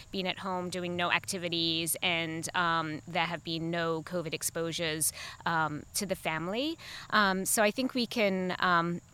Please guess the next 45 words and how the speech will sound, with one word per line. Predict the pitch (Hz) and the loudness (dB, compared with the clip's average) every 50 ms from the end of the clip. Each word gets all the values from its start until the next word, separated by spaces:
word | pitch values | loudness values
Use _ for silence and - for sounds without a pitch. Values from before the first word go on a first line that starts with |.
| - - - - - - - - - - - - - | -20 -20 -20 -20 -20 -20 -20 -20 -20 -20 -20 -14 -8
we | 202 202 208 208 | -6 -2 -2 -2
have | 202 208 214 196 196 185 185 185 - - | 0 4 8 10 10 10 8 6 0 -4
kind | - 214 196 185 | -4 -2 -2 0
of | 185 170 - - | -2 -2 -2 -2
a | 202 | -2
macro | 190 185 202 220 - - 262 240 226 | 0 0 0 0 0 0 -2 0 2
way | 226 220 214 | 2 2 2
of | 214 214 | 2 0
looking | 208 208 - - 214 214 | -2 -4 -4 -4 -2 -2
at | 220 220 | 0 2
it | 254 247 - - | 2 0 0 -2
with | 214 208 185 | -2 0 2
our | 185 175 175 | 2 2 2
flow | - - 190 190 196 | 0 -2 -2 -2 -2
sheets, | - - 285 285 330 330 - - - - | -2 -2 -2 -2 -2 -2 -2 -4 -2 -2
and | 220 208 202 196 | -2 -2 -2 -2
then | 190 190 190 | -4 -4 -2
within | 190 190 185 - - - 233 233 233 220 220 | -4 -4 -6 -6 -4 -4 -2 -2 -2 0 2
that, | 208 185 185 190 - - - - | 4 4 6 4 4 2 -2 -6
we | 226 208 208 196 190 190 | -4 -4 -4 0 0 2
are | - 185 185 185 | 4 4 4 4
then | 180 185 185 | 2 0 0
gonna | 185 185 180 180 180 | 0 -2 -2 -2 -2
take | - - 185 175 - - | -2 -2 -2 -4 -4 -6
each | 190 190 - - - | -10 -8 -8 -8 -6
case, | - 202 185 175 165 - - - - | -4 -4 -2 -2 0 0 0 0 0
um, | 185 180 175 170 - | 0 0 0 -2 -4
uniquely | - 180 175 175 170 - - 180 180 170 165 | -4 -4 -2 -2 -4 -4 -4 -4 -2 -2 -2
to | - - - 196 175 170 170 170 170 170 - | -2 -2 -2 -2 -2 -2 -2 -2 -4 -6 -4
be | - 175 | -4 -4
able | 170 165 175 | -4 -2 -4
to | - 180 | -6 -6
discuss | 165 160 - 165 156 - | -4 -4 -2 -2 -2 -4
the | - 160 | -4 -6
situation | - - - - 175 165 160 156 - 165 160 | -6 -8 -6 -6 -6 -4 -4 -4 -4 -4 -6
with | 156 - | -6 -6
the | - 160 | -8 -8
family | 147 151 147 156 151 151 156 156 151 | -4 -2 -2 -2 0 -2 -2 -4 -4
when | - 156 151 | -4 -6 -6
a | 151 | -6
child, | - - - 160 156 151 151 151 - 156 - - - - - - - - | -6 -6 -4 -2 -2 0 -2 -4 -6 -10 -12 -14 -14 -14 -14 -16 -8 -4
it | - 170 151 - - 170 | -4 -2 -2 -4 -4 -4
does | 175 156 151 151 | -2 0 0 0
have | - - - | -2 -2 -4
symptoms. | - - 160 - - - 160 147 139 - - - | -4 -4 -4 -4 -4 -4 -4 -4 -4 -4 -4 -6